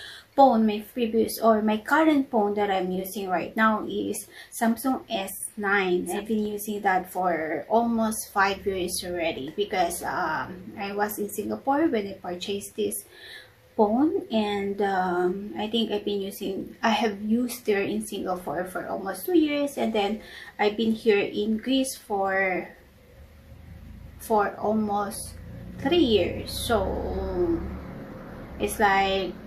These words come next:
this Samsung phone is can really use for, really use for a long time. That's why I decided to buy a new phone with the same brand. By the way, I'm not iPhone user, guys.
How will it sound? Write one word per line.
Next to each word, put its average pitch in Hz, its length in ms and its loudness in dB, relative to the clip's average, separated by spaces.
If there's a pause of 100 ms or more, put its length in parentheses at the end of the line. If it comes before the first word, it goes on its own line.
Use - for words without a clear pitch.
(120)
this 196 400 -4
Samsung 240 460 -4
phone 262 280 2 (560)
is 262 500 -2 (280)
can 170 240 -6
really 202 800 -2
use 214 300 2
for, 175 160 -6
really 220 500 0
use 226 140 -4
for 185 260 -4
a 175 120 0 (100)
long 330 420 2
time. 214 480 0
That's 190 200 -6
why 175 280 0
I 349 220 4
decided 214 720 0
to 208 120 -4
buy 185 540 -2
a 202 180 -4
new 330 300 6
phone 214 400 -2
with 175 180 -2
the 175 120 -4
same 185 500 -6
brand. - 400 -10 (640)
By 226 120 4
the 233 80 6
way, 214 160 6
I'm 220 220 4
not 226 240 0
iPhone 185 480 -2
user, 170 400 -4
guys. - 400 -8